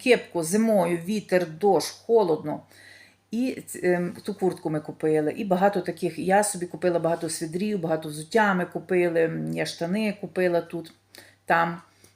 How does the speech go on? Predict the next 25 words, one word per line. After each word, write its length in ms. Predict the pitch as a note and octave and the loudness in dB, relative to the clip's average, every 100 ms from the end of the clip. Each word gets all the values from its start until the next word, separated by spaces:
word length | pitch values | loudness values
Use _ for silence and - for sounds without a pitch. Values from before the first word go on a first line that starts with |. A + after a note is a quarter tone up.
| - | -8
І 60 | E3 | 0
навіть 280 | G3+ B3+ - | 4 2 0
тут 180 | C4 | -4
купила, 720 | - D#3+ D#3 D3+ C#3+ - - - | -4 -4 0 0 -2 -6 -8 -10
е, 380 | - D3+ D#3 D3+ - | -6 -4 -4 -6 -4
тому 240 | A3+ A#3+ | 0 0
що 180 | A#3+ A3 | 0 0
в 20 | |
мене 240 | G3+ B3 | 2 2
штани 320 | A#3+ G#3+ G#3 G#3+ | 2 0 2 0
оті 240 | G3 G3+ | -2 -6
спорти-, 500 | - G#3 G3 G3 E3+ | -4 -6 0 2 2
такі 220 | - - | 0 -4
ось 120 | F#3+ | -4
всякі 280 | - F#3 F#3 | 0 -2 -2
спортивні, 640 | - A3 - D3+ D3+ D#3 D#3+ | -6 -6 -4 -2 0 -2 -2
я 200 | F3+ - | -2 -2
не 160 | F#3 | -4
ходжу 380 | F3+ F3 E3 D#3+ - | -2 -4 -6 -8 -8
кожен 360 | C4 C#4 G#3 E3 | -6 -4 -4 -2
день, 280 | F3 G3 - | -2 -4 -6
кожен 260 | E3+ E3+ D#3+ | -8 -6 -6
день, 160 | E3+ E3 | -8 -8
кожен 200 | D#3+ D#3+ | -12 -10
день. 200 | C3 | -10